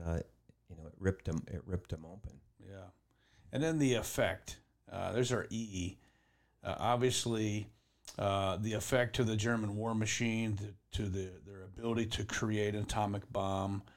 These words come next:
Speaker 2: uh, this would, you know, you know, ser-, severely degrade that ability. This was it. This was like all their,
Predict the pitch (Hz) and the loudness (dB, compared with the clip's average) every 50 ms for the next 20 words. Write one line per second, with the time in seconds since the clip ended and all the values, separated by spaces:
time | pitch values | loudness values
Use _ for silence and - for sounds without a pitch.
0 | _ _ _ _ _ _ _ - 85 90 90 90 90 90 90 120 117 - 117 107 | _ _ _ _ _ _ _ -8 -4 -2 0 0 0 2 2 2 2 2 0 0
1 | 95 - - - 120 101 - - - - 120 107 92 - - - - 143 127 123 | -2 -4 -6 -10 -12 -10 -10 -12 -12 -14 -12 -10 -8 -2 0 2 4 4 4 4
2 | - - - - 135 113 101 131 135 131 127 110 92 95 107 95 104 107 107 107 | 2 0 0 0 2 4 6 6 8 8 6 6 4 2 2 2 2 2 2 2
3 | 104 101 98 90 87 90 87 - - - _ - 101 95 95 95 92 95 107 101 | 2 0 -2 -2 -4 -6 -8 -10 -14 -18 _ -4 -2 -2 0 0 0 0 0 0
4 | 92 87 90 101 127 - - 120 104 107 117 104 82 - - 95 123 120 - 135 | 0 0 0 0 2 2 2 2 2 2 2 0 0 -2 -4 -4 -4 -2 0 0
5 | 113 101 110 104 95 82 - - 101 101 110 113 113 113 110 107 104 107 | 2 2 2 0 0 -2 0 2 4 4 4 4 4 2 2 2 2 0